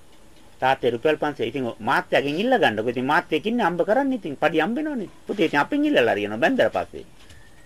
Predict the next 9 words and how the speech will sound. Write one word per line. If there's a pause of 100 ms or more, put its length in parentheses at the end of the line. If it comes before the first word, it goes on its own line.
(220)
එදා
එහෙම
කිව්වේ
නෑනේ. (1200)
ඒ
කියන්නේ
යාගේ
දැක්ම (220)
වෙනස්.